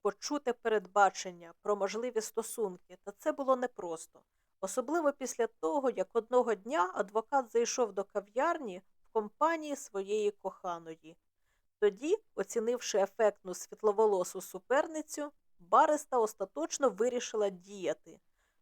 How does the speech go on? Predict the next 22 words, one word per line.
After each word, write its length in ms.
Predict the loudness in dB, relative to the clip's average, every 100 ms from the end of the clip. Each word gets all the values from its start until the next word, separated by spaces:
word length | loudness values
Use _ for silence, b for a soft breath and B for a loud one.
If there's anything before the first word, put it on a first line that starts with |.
| _
Знайшовши 680 | -2 0 2 2 2 -2 -6
чаклуна 720 | 0 0 2 -2 0 2 0 0
поважного 640 | 0 6 6 6 0 -4 -6
віку, 500 | -6 -8 -8 -10 -12 _ _ _ -10
чий 220 | -6 -6
сайт 460 | 2 4 4 4
вражав 580 | 0 4 4 6 4 4
великою 520 | 2 2 0 0 -2
кількістю 680 | -2 -8 -8 -6 -8 -8 -10
захоплених 760 | -2 -2 0 0 -2 -10 -12 -16
відгуків 720 | -8 -6 -4 -6 -8 -10 -12 _ _ _ _ _ -4
від 200 | -4 -4
вдячних 520 | 4 4 6 -2 -8 _
клієнтів, 640 | -14 -8 -8 -8 -14 -18 -20 _ _ _ _ -4
Інна 380 | -2 -2 -2 0
поїхала 680 | 2 2 0 0 2 2
до 180 | 2 0
нього 340 | 2 2 2
в 140 | -2 -6
село 520 | -8 -4 2 2 2
неподалік 640 | -2 -2 -2 -2 -6 -8 -12 _ -6
Києва. 480 | -6 -6 -10 -14